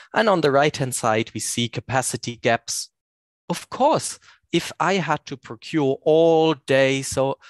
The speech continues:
uh, uh, the, the different things, and then the, the, the, such a researcher comes and tells me, "Hey, you need to buy these and those products," it makes things so complicated, they hate it. Of course, we need to, to, to show them how to do it.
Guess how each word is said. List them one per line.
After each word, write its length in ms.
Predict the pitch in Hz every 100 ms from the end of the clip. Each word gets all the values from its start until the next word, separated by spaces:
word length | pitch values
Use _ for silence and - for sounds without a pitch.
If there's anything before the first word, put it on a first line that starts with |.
| - _
uh, 220 | 123 120 110
uh, 180 | 120 113 -
the, 120 | 117
the 180 | 117 113
different 420 | 139 - 127 117
things, 300 | 135 127 123
and 140 | 117
then 360 | 147 151 151 135
the, 220 | 127 113 101
the, 160 | 101 _
the, 160 | - 113
such 300 | - 131 107
a 60 |
researcher 520 | 107 165 165 151 143 135
comes 380 | - 131 123
and 120 | 117 -
tells 320 | 131 127 123
me, 220 | 123 120 -
"Hey, 160 | 131
you 180 | 127 123
need 320 | 123 143 135 -
to 80 |
buy 220 | 117 113 120
these 300 | 151 147 131
and 140 | 123
those 180 | 127 -
products," 460 | - 123 120 - - - -
it 120 | 120
makes 300 | 156 151 -
things 240 | 151 147
so 160 | - 147
complicated, 720 | - 131 131 123 - 113 -
they 120 | 110
hate 280 | 110 104 107
it. 100 | 104 - - -
Of 160 | - -
course, 260 | 175 165
we 60 | 147
need 280 | 135 127 - - - _
to, 320 | - 123 117 -
to, 300 | - 123 110 -
to 120 | -
show 460 | 120 - 156 147 - - _ _ _
them 280 | 127 127 127
how 340 | 110 - 113
to 160 | 107 -
do 180 | - 95
it. 140 | 80